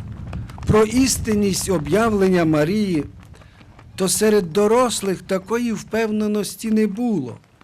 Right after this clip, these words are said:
Дорослі сумнівалися і навіть дуже сумнівалися про правдивість тих об'явлень. На додаток того всього,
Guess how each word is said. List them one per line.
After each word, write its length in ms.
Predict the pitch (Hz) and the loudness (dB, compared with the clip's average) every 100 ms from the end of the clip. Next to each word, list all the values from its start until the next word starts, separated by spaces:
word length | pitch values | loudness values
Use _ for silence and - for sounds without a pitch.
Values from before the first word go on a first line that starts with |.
| - - _ - - 160 | -20 -20 _ -20 -8 0
Дорослі 720 | 175 185 240 233 - 196 185 | 2 4 4 2 0 -6 -6
сумнівалися 1160 | - 220 214 214 190 220 226 214 170 - 143 - - - - - - - - - - - | -2 2 4 4 2 0 0 -2 -4 -8 -12 -14 -20 -20 -20 -20 -20 -20 -20 -20 -20 -6
і 120 | 165 165 | 0 2
навіть 640 | 208 262 269 233 202 139 - | 2 2 2 2 0 -2 -4
дуже 460 | 233 294 277 190 165 | 2 4 4 2 0
сумнівалися 1080 | - 156 143 139 131 123 110 104 107 - 120 113 - - - - - - - - - - - - - | -2 -2 0 0 -2 -4 -4 -8 -12 -12 -14 -18 -20 -20 -18 -16 -16 -20 -20 -20 -20 -20 -20 -12 0
про 180 | 190 | 0
правдивість 920 | 180 190 196 175 165 226 190 135 - - | 2 2 2 2 0 2 2 0 -6 -4
тих 260 | 165 - | -4 -2
об'явлень. 680 | 160 143 151 151 120 113 113 - _ _ - _ _ _ _ _ _ _ - | -4 0 0 0 -4 -12 -16 -20 _ _ -20 _ _ _ _ _ _ _ -4
На 200 | 160 180 | 0 2
додаток 680 | 196 190 247 240 220 165 | 0 0 -2 0 0 0
того 320 | - 220 202 180 | 0 0 0 -2
всього, 720 | - - 226 220 156 131 | -4 -6 -4 -4 -6 -12